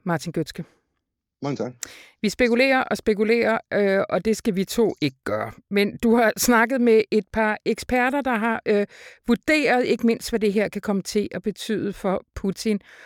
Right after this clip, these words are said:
Speaker 1: og hans magt. Og der er i hvert fald en ting, som de er enige om, og det har du valgt at starte artiklen med, det er, "Det kunne ikke være anderledes. Prigozhin måtte dø."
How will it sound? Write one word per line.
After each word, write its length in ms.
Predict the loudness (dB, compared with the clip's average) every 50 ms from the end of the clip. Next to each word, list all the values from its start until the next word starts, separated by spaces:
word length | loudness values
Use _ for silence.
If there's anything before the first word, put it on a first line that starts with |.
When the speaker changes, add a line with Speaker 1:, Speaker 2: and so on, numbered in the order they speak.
| -20 -20 _ _ _ 2
Speaker 1:
og 140 | 2 4
hans 220 | 4 2 0 0 0
magt. 300 | 0 0 0 -2 _ -18 _ -20 -20 -20 -20 _ _ _ _ 4
Og 340 | 6 6 6 6 4 2 -2 _ _ _ 0
der 60 | 2
er 40 | 4
i 20 |
hvert 140 | 4 2 2
fald 100 | 2 2
en 120 | 2 0 0
ting, 260 | 0 -2 -2 -2 0
som 140 | -2 0 0
de 200 | 2 0 2 2
er 80 | 2 4
enige 220 | 4 4 4 2
om, 120 | 2 0
og 100 | 0 2
det 60 | 2 2
har 60 | 4
du 60 | 4
valgt 260 | 2 2 0 0 -2
at 80 | -6 -6
starte 460 | -4 -4 -2 0 0 0 0 -2 -2
artiklen 600 | -4 -6 -6 -2 -2 -2 -2 0 0 2 2 2 4
med, 180 | 4 2 2 0 -2 -2
det 180 | -2 0 2 2
er, 160 | 2 0 0 -4 _ _ _ _ _
"Det 120 | -4 -4 -2
kunne 300 | 0 0 0 0 0 -2 -2
ikke 280 | -2 -2 0 0 -4 -6 -8 _ _ -6
være 440 | -2 0 0 2 2 2 0 -2 -4 _
anderledes. 640 | 0 0 0 2 0 0 0 0 0 -2 -2 -4 -8 -14 _ _ _ 2
Prigozhin 600 | 2 2 2 4 2 2 2 2 0 0 -2 -2 -4 _ _ _
måtte 320 | 0 2 2 2 2 0 -4 -6 _ _ _ _ -4
dø." 100 | -4